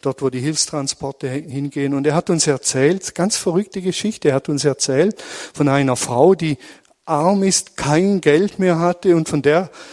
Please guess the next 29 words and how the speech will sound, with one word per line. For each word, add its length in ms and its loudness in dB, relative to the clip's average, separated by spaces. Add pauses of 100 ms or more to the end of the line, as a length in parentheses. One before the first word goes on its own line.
(160)
äh, 160 -2 (220)
Gott 240 2
sprach 560 0
zu 240 0
ihr. 340 0 (180)
Sie 200 -2
hatte 240 0
den 180 2
Impuls: 560 0
„Geh 260 4
in 120 0
das 460 -4
Kaufhaus“, 640 2
das 180 -2
vor 180 2
einigen 320 0
Jahren 300 2
eröffnet 560 -2
hat, 240 0 (320)
„füll 600 2
den 420 2 (180)
Wagen 600 0
voll, 760 4 (240)
randvoll 840 2 (420)
und 260 -2
dann 240 2
geh 220 2
zur 240 0
Kasse.“ 560 -4